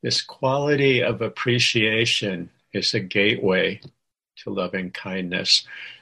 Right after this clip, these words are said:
So I'd like you to bring your focus of attention to something specific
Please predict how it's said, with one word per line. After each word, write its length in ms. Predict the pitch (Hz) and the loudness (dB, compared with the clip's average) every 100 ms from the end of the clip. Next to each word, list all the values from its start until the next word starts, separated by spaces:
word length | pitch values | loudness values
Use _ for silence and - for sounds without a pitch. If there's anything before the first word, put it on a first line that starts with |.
| - | -8
So 320 | - - 120 | -4 2 8
I'd 200 | 120 120 | 8 8
like 320 | 135 160 - | 6 4 4
you 60 | 190 | 6
to 80 | 127 | 6
bring 360 | 95 120 123 | 6 8 10
your 200 | 127 104 | 10 10
focus 720 | 98 - - 117 120 123 - | 6 2 6 8 8 6 8
of 120 | 110 98 | 6 6
attention 680 | 101 - 104 101 - 98 92 | 4 4 4 6 6 4 2
to 120 | 104 | 4
something 680 | - - 131 123 123 135 120 | 8 10 8 6 6 6 6
specific 1000 | - - 110 - - 123 120 104 90 | 4 2 2 2 6 6 8 6 6